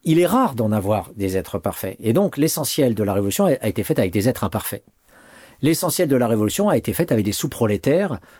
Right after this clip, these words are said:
euh, qui pouvaient se venger des voisins, qui pouvaient, euh, prendre, euh, la place à l'intérieur des C N R de manière opportuniste pour pouvoir avoir du pouvoir, pour pouvoir régler des comptes à droite à gauche, sans avoir aucunement une idéologie telle que a pu l'accumuler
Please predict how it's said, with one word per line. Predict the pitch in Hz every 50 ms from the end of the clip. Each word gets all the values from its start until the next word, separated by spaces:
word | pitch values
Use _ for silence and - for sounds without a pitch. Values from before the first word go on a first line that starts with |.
| _ _ -
euh, | 127 107 101
qui | - - -
pouvaient | 135 117 127 131 139 135
se | 110 110
venger | 120 120 110 120 110
des | 110
voisins, | 104 104 104 95 92 117 135 151 175 190
qui | 175 - - 131
pouvaient, | - - 135 117 123 131 127 120
euh, | 117 113 107 - - - _
prendre, | - - - 135 131 117 104
euh, | 117 117 117 117 120
la | 120 120 -
place | - 135 131 131 123 - -
à | 113
l'intérieur | 113 107 - 120 113 104
des | 95 110 104
C | - - 120
N | 110 110 110
R | 104
de | 101
manière | 98 101 104 101 98
opportuniste | 107 101 - 120 - - - 113 117 123 117 - - - 87 - - - - _ _
pour | - 160 131
pouvoir | - - 131 123 139 131 117
avoir | 120 120 117 110
du | 107 110
pouvoir, | - - 120 104 107 117 117 113 110 101 90 104 - _
pour | - 156 135
pouvoir | 117 123 123 123 127 113
régler | 104 120 113 110 117 113
des | 117 117
comptes | - - 120 117 -
à | 110
droite | 110 - - 160 -
à | 135
gauche, | 127 127 160 190 196 - - - _ _ - - _ _ - - - - - -
sans | - - 160 156 143
avoir | 143 139 170 170 156 - -
aucunement | 180 165 - 180 175 170 165 175 175 180 180 - -
une | 131 127 135
idéologie | 147 131 139 143 131 131 127 117 131 190 220 208 - _ _ _ _ _ _ _
telle | - 165 160 160
que | - - 139 139 -
a | - 123 139 - -
pu | - - 160
l'accumuler | 147 131 110 - - 123 127 127 123 131 131 123